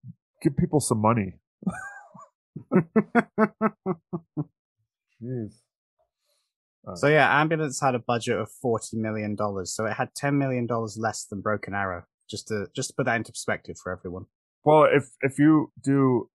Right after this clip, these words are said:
Speaker 1: uh, by inflation, it's even wor-, like, Broken Arrow probably costs, like,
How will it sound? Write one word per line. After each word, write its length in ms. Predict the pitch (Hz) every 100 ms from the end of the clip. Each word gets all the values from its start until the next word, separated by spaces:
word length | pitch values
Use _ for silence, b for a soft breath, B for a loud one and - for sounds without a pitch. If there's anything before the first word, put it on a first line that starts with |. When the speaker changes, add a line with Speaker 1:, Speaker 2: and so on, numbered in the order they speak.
| _
Speaker 1:
uh, 120 | 110 110
by 180 | 113 113
inflation, 800 | 107 - 117 139 113 98 87 90 -
it's 360 | - 104 - - -
even 300 | 120 110 101
wor-, 220 | 92 104 - -
like, 180 | - 110
Broken 260 | 123 117 107
Arrow 160 | 104
probably 300 | 104 107 101
costs, 360 | 95 - 101 -
like, 160 | 95